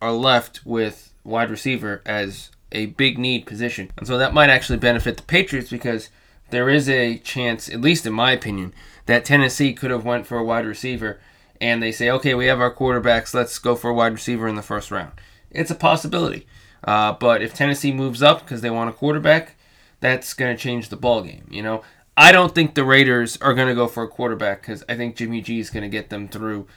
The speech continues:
another year or two. And I think they're gonna go defense because they need defense. And I think their offense is fine. I think, you know,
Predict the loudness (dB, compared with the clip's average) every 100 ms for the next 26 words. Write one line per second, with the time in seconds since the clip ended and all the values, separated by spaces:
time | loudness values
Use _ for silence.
0 | _ -2 0 0 0 -2 -4 -6 -14 -12
1 | -8 -8 -4 -4 -4 _ _ _ _ -2
2 | 0 0 -2 -2 -2 -2 -2 -4 0 2
3 | 2 0 -4 -8 -14 _ -8 -4 -2 2
4 | 4 4 2 -8 -10 -20 -16 -10 -2 0
5 | 0 -2 -2 2 4 4 2 -4 -4 -6
6 | 0 0 0 -12 -20 _ _ _ _ -2
7 | 0 2 0 -2 -14 -8 -2 0 0